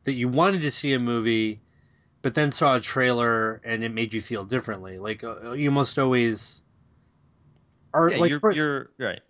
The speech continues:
Speaker 1: once you knew Suicide
Speaker 2: Especially,
Speaker 1: Squad
Speaker 2: like,
Speaker 1: was
Speaker 2: the
Speaker 1: coming
Speaker 2: sec-,
Speaker 1: out, you
Speaker 2: the
Speaker 1: were gonna see it. Like, it didn't matter
Speaker 2: Right.
Speaker 1: what the trailers were.
Speaker 2: Right.
Speaker 1: Uh, and all, all trailers, all they, all they can do really is ruin things for you <laughs> because they'll
Speaker 2: Yeah.
Speaker 1: reveal too much, a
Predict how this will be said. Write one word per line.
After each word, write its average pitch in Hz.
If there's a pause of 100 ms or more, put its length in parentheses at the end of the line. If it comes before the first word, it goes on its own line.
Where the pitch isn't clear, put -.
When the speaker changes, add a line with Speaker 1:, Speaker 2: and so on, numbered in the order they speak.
(280)
Speaker 1:
once 247
you 269
knew 262
Suicide 226
Speaker 2:
Especially, -
Speaker 1:
Squad 185
Speaker 2:
like, 147
Speaker 1:
was -
Speaker 2:
the 139
Speaker 1:
coming 160
Speaker 2:
sec-, 151
Speaker 1:
out, 139
you -
Speaker 2:
the 143
Speaker 1:
were 139
gonna 127
see 107
it. 92
Like, 110
it 143
didn't 156
matter 127
Speaker 2:
Right. 104
Speaker 1:
what 101
the -
trailers 92
were. 92 (580)
Speaker 2:
Right. 87 (240)
Speaker 1:
Uh, 113
and 147
all, 180
all 190
trailers, 196 (640)
all 180
they, 180 (240)
all 170
they 156
can 214
do 139
really 147
is 120
ruin 135
things 98
for -
you 95 (340)
<laughs> -
because 127 (320)
they'll 123
Speaker 2:
Yeah. 117
Speaker 1:
reveal 117
too 110
much, 156
a 123